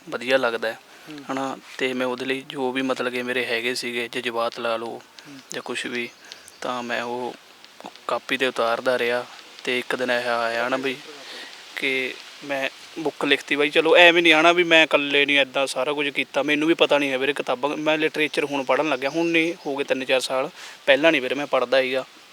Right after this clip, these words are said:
Speaker 1: ਤੇ ਚਲੋ ਕਿਉਂਕਿ ਨਾ ਪਤਾ ਕੀ ਗੱਲ, ਆਪਾਂ ਜਿਹੜੇ ਫੀਲਡ 'ਚ ਹਨਾ ਪੈਂਦੇ ਆ ਤੇ ਉਹੋ ਜਿਹੇ ਫੀਲਡ 'ਤੇ ਜਦੋਂ ਆਪਾਂ ਵਧੀਆ ਤੋਂ ਵਧੀਆ ਬੰਦੇ ਪਏ ਨੇ ਹਨਾ ਬਈ, ਆਪਾਂ ਨੂੰ
Speaker 2: ਹੂੰ।
Speaker 1: ਮਤਲਬ ਕਿ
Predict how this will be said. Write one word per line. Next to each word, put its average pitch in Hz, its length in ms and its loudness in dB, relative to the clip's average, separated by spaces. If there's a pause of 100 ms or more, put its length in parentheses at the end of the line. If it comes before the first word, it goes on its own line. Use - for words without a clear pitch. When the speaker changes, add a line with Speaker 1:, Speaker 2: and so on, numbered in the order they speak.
(540)
Speaker 1:
ਤੇ 156 80 -6
ਚਲੋ 139 360 -2
ਕਿਉਂਕਿ 165 240 4
ਨਾ 185 80 2
ਪਤਾ 180 200 4
ਕੀ 170 120 4
ਗੱਲ, 151 120 6
ਆਪਾਂ 151 200 4
ਜਿਹੜੇ 143 240 4
ਫੀਲਡ 147 280 -2
'ਚ 156 100 4
ਹਨਾ 160 160 6
ਪੈਂਦੇ 135 360 2
ਆ 127 100 -2 (420)
ਤੇ 139 400 2
ਉਹੋ 147 200 -2
ਜਿਹੇ 147 100 -2
ਫੀਲਡ 143 260 -4
'ਤੇ 156 120 2
ਜਦੋਂ 147 180 0
ਆਪਾਂ 139 220 -2
ਵਧੀਆ 135 320 0
ਤੋਂ 160 100 2
ਵਧੀਆ 139 260 4
ਬੰਦੇ 135 260 -2
ਪਏ 123 180 0
ਨੇ 123 60 -2
ਹਨਾ 139 200 -2
ਬਈ, 131 140 -6 (400)
ਆਪਾਂ 170 200 -4
ਨੂੰ - 20 0
Speaker 2:
ਹੂੰ। 135 60 -2
Speaker 1:
ਮਤਲਬ 127 260 -2
ਕਿ 127 100 -6